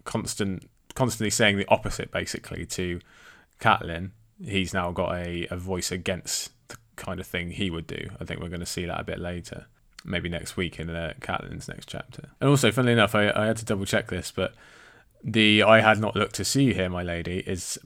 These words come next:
pretty much word for word exactly what Stannis says, uh, to Catelyn in Clash when she, when he meets with her and Renly. So that's the, that's a nice little link there.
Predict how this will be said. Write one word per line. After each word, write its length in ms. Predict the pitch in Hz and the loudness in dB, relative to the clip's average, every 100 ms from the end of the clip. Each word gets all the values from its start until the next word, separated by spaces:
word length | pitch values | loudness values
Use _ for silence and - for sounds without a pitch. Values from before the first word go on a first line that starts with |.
| _ | _
pretty 180 | - 131 | 6 6
much 300 | 123 113 113 | 6 2 2
word 240 | 113 107 | 2 2
for 100 | - | 2
word 300 | 104 104 95 | 0 2 2
exactly 300 | 95 101 98 | 2 0 0
what 120 | 95 - | -2 -2
Stannis 380 | - 123 98 | 4 4 4
says, 480 | 95 - 90 85 - - - | 0 -2 -2 -2 -8 -12 -10
uh, 240 | 90 90 - | -4 -4 -4
to 180 | - | -8
Catelyn 340 | 92 95 - 87 | -2 -2 -2 -6
in 160 | 87 | -8
Clash 440 | 87 104 90 - - | -4 -4 -2 -6 -6
when 220 | 87 87 | -6 -6
she, 400 | - 95 90 - | -6 -6 -6 -8
when 140 | - 92 | -6 -4
he 140 | 95 | -4
meets 320 | 90 90 - | -4 -6 -6
with 140 | 95 85 | -10 -4
her 240 | 95 90 | -4 -2
and 260 | 87 85 - | -6 -10 -8
Renly. 380 | 107 101 80 78 | -4 -4 -6 -8
So 120 | - | -6
that's 120 | - | -8
the, 220 | - 80 - _ 147 - - - - | -8 -10 -10 _ -14 -14 -14 -18 -20
that's 160 | - | -12
a 40 | 85 | -10
nice 180 | 85 | -8
little 180 | - 87 | -8 -8
link 260 | 85 80 - | -8 -10 -10
there. 220 | 87 | -12